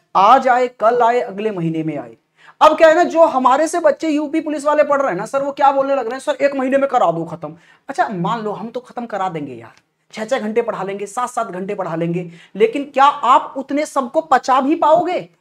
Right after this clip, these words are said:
और पचा पाओगे तो क्या एग्जाम हॉल में वो सब आप उतनी efficiency के साथ कर पाओगे जितना वो बच्चा करेगा जिसने पहले से तैयारी पूरी की हुई है और वो revision कर रहा है अभी?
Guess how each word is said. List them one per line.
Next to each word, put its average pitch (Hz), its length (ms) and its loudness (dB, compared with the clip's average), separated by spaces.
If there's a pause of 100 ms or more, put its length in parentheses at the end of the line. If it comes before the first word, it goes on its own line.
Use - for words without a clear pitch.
और 330 240 0
पचा 277 300 4
पाओगे 262 560 2
तो 294 160 -6
क्या 302 300 2
एग्जाम 262 500 4
हॉल 277 240 4
में 262 220 0
वो 277 220 4
सब 294 580 0
आप 254 300 2
उतनी 285 280 -2
efficiency 294 720 -4
के 294 100 -4
साथ 285 280 -4
कर 285 160 -2
पाओगे 294 400 -2
जितना 254 380 -4
वो 277 200 2
बच्चा 277 300 -2
करेगा 277 340 -2
जिसने 277 280 -6
पहले 247 260 -8
से 294 100 -10
तैयारी 269 320 -2
पूरी 277 280 -10
की 269 180 -10
हुई 262 160 -8
है 277 60 -6
और 277 100 2
वो 277 80 -4
revision 262 400 -8
कर 269 140 -4
रहा 277 120 -2
है 277 60 0
अभी? 254 240 -6